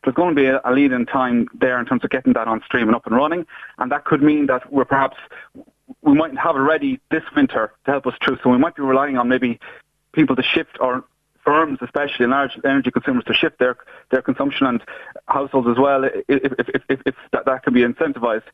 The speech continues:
away from the peak periods, so that we can use the capacity we have, uh, in a more efficient way, or in a way that, that, that, that, that meets, meets the demand. Um,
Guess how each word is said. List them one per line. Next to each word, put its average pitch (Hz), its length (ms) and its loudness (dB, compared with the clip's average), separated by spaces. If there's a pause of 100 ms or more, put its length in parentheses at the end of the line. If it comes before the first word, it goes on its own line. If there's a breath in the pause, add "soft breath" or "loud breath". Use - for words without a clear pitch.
(840 loud breath)
away 170 240 2
from 151 200 0
the 139 60 2
peak - 260 -6
periods, 180 360 2
so 156 60 0
that 143 60 0
we 139 60 -2
can 165 200 2
use 185 280 2 (600 soft breath)
the 151 80 2
capacity 160 460 -2
we 139 100 6
have, 147 320 -2 (440)
uh, 127 380 0
in 135 80 2
a - 20 4
more 135 160 2
efficient 127 380 -2
way, 113 340 2
or 117 160 0
in 117 80 0
a 131 60 0
way 139 140 2
that, 123 160 -4
that, 127 160 -2
that, 127 120 -2
that, 120 140 0
that 107 100 0
meets, 120 240 0
meets 120 280 2
the 107 60 -18
demand. 113 460 -2 (520 loud breath)
Um, 139 580 0